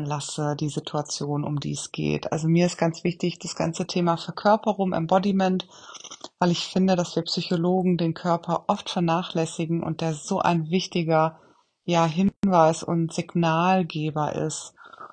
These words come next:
Und da habe ich immer ganz tolle Erlebnisse. Also egal, ob's jetzt um Stimme und Sprache geht oder auch,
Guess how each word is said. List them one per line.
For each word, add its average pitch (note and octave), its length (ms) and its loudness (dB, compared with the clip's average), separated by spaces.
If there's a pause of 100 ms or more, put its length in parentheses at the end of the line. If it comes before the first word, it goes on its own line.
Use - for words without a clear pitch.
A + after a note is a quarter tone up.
Und D#3 720 -2 (100)
da D3+ 200 0
habe F3+ 120 2
ich F#3 100 0
immer F3+ 180 2
ganz F3 300 0
tolle F#3+ 640 2
Erlebnisse. E3 600 -2
Also D#3+ 200 -2
egal, F3+ 240 0
ob's F#3+ 160 -4
jetzt - 180 -6
um E3+ 80 -2
Stimme G3+ 460 2
und F3+ 120 -4
Sprache F3+ 600 2
geht F3 420 -2
oder E3+ 380 2
auch, E3 220 -2